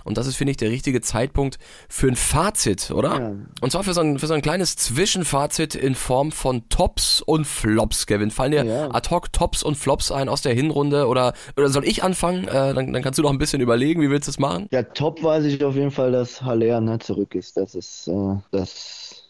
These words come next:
Speaker 2: Beste überhaupt.
Speaker 1: Okay, sehr schön. Ähm, komm, häng, häng direkt den, den Flop hinten dran.
Speaker 2: Ja, muss man ja sagen, äh, haben wir gerade über den Verein geredet, oder?
Speaker 1: Ah, also Schalke ist dein Flop, Kevin. Da wär ich nicht drauf gekommen.
Speaker 2: Neun
Speaker 1: <laughs>
Speaker 2: Punkte ist schon,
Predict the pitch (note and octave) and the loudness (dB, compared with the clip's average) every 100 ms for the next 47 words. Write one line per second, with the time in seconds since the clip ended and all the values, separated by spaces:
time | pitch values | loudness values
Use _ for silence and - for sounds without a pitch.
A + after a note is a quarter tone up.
0 | _ B2 A#2 - - A2+ G#2+ G#2 G#2 - | _ -4 -4 -6 -2 0 2 0 -2 -6
1 | - A#2+ A#2 B2+ A2 A2+ - E3 F3 E3+ | -4 -2 2 4 4 2 2 2 2 -2
2 | F#3 A#2 A#2+ B2 A#2+ A2 D3 B2 C#3 C#3 | 2 4 6 4 0 0 0 2 2 2
3 | B2 D3 C3+ C#3+ C#3 B2 B2 - D3 C#3+ | 0 2 0 0 0 0 -2 2 0 2
4 | D3 G#2+ A2+ C3 G3 G#2+ E2+ - _ _ | 0 2 2 2 0 -4 -4 -8 _ _
5 | _ G#2+ A#2 A2+ G#2+ F#2+ G2+ G#2 A2+ A#2 | _ -4 -2 -2 0 0 2 2 2 0
6 | A2+ A2+ G#2+ - _ _ - A2 G#2 G2+ | 0 -2 -4 -10 _ _ -2 0 0 0
7 | G#2 G#2+ G#2+ G#2+ A2+ A2 G#2 A2 A2 G#2+ | 0 0 0 2 0 0 0 0 0 2
8 | A2+ G#2 F#2 G#2+ B2 C3 E3 C#3+ C#3 C3+ | 0 0 0 -2 -2 -2 0 0 0 0
9 | - C3+ C#3+ D#3+ C3 A2 B2 C3 - A#2 | 0 2 2 2 0 2 2 2 2 0
10 | - G#2+ A2+ A#2 C3 C#3 C3+ C3+ C#3 - | 2 0 2 2 2 0 0 -2 0 2
11 | F#2+ F2 - - F#2 G#2 A#2+ C3 C#3 C#3+ | 2 0 -4 -4 -2 0 0 0 0 0
12 | D3+ D3 C#3+ C#3+ C#3+ C#3 | -2 0 -2 -2 0 -2